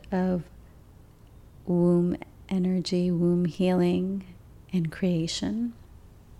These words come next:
Up next will be the sound healing,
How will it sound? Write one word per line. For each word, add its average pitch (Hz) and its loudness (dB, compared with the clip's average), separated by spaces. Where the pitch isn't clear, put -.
Up 190 0
next 180 2
will 170 2
be 196 0
the 151 -6
sound - -4
healing, - -8